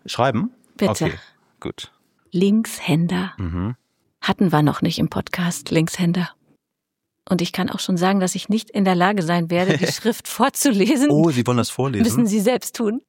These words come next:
Speaker 1: Gut, drei Gründe, warum wir nicht nur furchtsam in die Zukunft zu blicken brauchen. Der erste Grund ist einer aus der Theorieschule des traditionellen Realismus.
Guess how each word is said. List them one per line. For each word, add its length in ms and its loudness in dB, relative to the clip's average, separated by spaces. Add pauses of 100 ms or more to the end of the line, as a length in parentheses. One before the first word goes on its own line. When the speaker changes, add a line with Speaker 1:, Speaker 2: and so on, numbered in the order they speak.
(160)
Speaker 1:
Gut, 200 -4 (340)
drei 320 2
Gründe, 500 2
warum 280 2
wir 80 2
nicht 420 0
nur 240 4
furchtsam 640 0
in 80 2
die 80 2
Zukunft 560 -4
zu 160 -8
blicken 480 0
brauchen. 540 -2 (480)
Der 80 4
erste 320 2
Grund 380 2
ist 640 0
einer 500 2
aus 380 -2
der 520 2 (120)
Theorieschule 640 0
des 180 -2
traditionellen 600 0
Realismus. 720 0